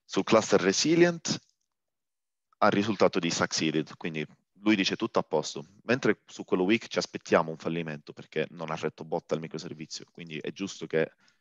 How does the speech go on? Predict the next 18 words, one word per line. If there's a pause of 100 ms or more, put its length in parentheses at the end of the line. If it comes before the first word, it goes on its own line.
(240)
il,
ehm, (1700)
lo
score
di
resilienza
sia
negativo. (1700)
Il
tipo
di
flow
applicativo (160)
che
abbiamo
trovato
non
viene